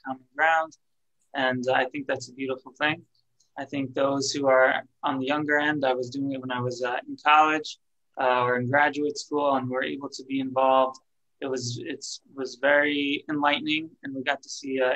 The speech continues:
angles or parts of the Jewish people that never would have otherwise been exposed to, both in just living as an American and in our specific community bubbles, but also in the larger Jewish picture.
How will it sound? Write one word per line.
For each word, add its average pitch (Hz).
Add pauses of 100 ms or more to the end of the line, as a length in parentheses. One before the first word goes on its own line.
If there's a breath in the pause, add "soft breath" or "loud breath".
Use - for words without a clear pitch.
(120)
angles 151
or 127
parts 139
of 139
the 131
Jewish 131
people 135
that 127 (1200)
never 143
would 135
have 127
otherwise 127
been 127
exposed 135
to, 135 (320)
both 160 (280)
in 143
just 139
living 143
as 127
an 131
American 147
and 131
in 123
our 135 (480)
specific 147 (120)
community 143
bubbles, 160
but 131
also 139 (380)
in 131
the 123
larger 127
Jewish 123
picture. 131